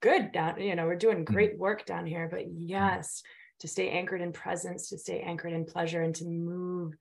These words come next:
Speaker 1: slowly through those processes.
Speaker 2: Mm, mm-hmm.
Speaker 1: Yeah.
Speaker 2: Mm, yeah. Yeah. Always staying in touch
Speaker 1: So,
Speaker 2: with consent.
Speaker 1: I would love for you to share with us, Jim, some of the, you've,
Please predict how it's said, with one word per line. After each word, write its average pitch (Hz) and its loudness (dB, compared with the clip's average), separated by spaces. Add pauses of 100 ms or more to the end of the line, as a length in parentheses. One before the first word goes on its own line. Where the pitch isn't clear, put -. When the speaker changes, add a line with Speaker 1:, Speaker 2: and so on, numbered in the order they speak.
(440)
Speaker 1:
slowly 165 -2
through 165 -6
those 151 -2
processes. - -8 (200)
Speaker 2:
Mm, 92 2 (160)
mm-hmm. 92 2
Speaker 1:
Yeah. 78 -4 (140)
Speaker 2:
Mm, 87 0 (220)
yeah. 85 0 (760)
Yeah. 82 0 (120)
Always 92 0
staying 80 -4 (400)
in 92 0
touch - 2
Speaker 1:
So, 226 8
Speaker 2:
with 208 4 (280)
consent. 165 -6 (360)
Speaker 1:
I 220 4
would 226 8
love 226 6
for 269 2
you 262 6
to 220 8
share 202 8
with 220 8
us, 190 6
Jim, 185 2
some 196 0
of 190 2
the, 170 6
you've, 208 2